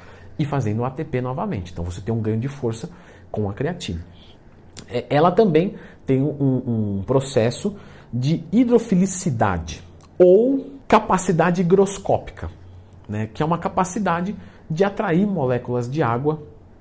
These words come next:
pra próximo dela. Onde a creatina se estoca?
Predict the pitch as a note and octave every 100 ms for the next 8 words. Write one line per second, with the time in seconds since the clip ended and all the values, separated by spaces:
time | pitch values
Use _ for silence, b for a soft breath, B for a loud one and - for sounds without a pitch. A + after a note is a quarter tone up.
0 | - D#3 - D#3+ D#3 - A2+ G#2+ F2+ E2
1 | D2 - - B B B B - F#3+ D#4
2 | B3+ - F#3+ E3+ - F#3 F#3 - - -
3 | - B2 - D#3 A3+ D#4